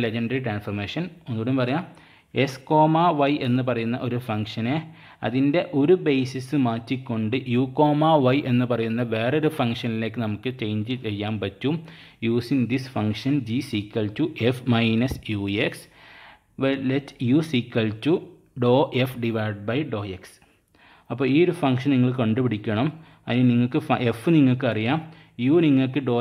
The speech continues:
F divided by dou X വെച്ച് നിങ്ങൾക്ക് കണ്ടുപിടിക്കാൻ പറ്റും, എക്സ് നിങ്ങൾക്ക് തന്നിട്ടുണ്ടാവും. അങ്ങനെയാണെങ്കിൽ ജിയുടെ വാല്യൂ നിങ്ങൾക്ക് കണ്ടുപിടിക്കാൻ പറ്റും. ഇത്രയാണ് legendary transformation കൊണ്ട് ഉദ്ദേശിക്കുന്നത്. ഇനി നമുക്ക് നാല് ഫോമിനെ കുറിച്ച് നമുക്ക് ഡിസ്കസ് ചെയ്യണം,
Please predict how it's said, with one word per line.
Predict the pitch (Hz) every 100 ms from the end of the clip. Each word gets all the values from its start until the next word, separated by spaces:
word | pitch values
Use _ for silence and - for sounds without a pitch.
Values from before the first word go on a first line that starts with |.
| 127
F | 131 127
divided | 123 120 113
by | 123 117
dou | 117 117
X | 120 131
വെച്ച് | 113 120
നിങ്ങൾക്ക് | 117 110 117
കണ്ടുപിടിക്കാൻ | 107 113 104 110 107
പറ്റും, | 101 - 135 160 - - - 120
എക്സ് | - - 143
നിങ്ങൾക്ക് | 131 123 113 127
തന്നിട്ടുണ്ടാവും. | 120 110 120 127 113 101 101 143 151 - - _ 113
അങ്ങനെയാണെങ്കിൽ | 123 135 123 117 123 117
ജിയുടെ | 110 127 139 127
വാല്യൂ | 113 120 113
നിങ്ങൾക്ക് | 110 107 127
കണ്ടുപിടിക്കാൻ | 113 104 104 95 92 90
പറ്റും. | 92 - - _ _ _ _ _ _ _ _ _ -
ഇത്രയാണ് | 147 151 117 113 127
legendary | 107 113 110 135 131
transformation | 104 101 104 104 - 104
കൊണ്ട് | 107 139
ഉദ്ദേശിക്കുന്നത്. | 101 98 98 95 90 113 156 - _ _ - -
ഇനി | 180
നമുക്ക് | 139 127 135 120
നാല് | 117 127 135
ഫോമിനെ | 110 110 110
കുറിച്ച് | 110 - 110
നമുക്ക് | 104 104
ഡിസ്കസ് | - - 107
ചെയ്യണം, | 104 101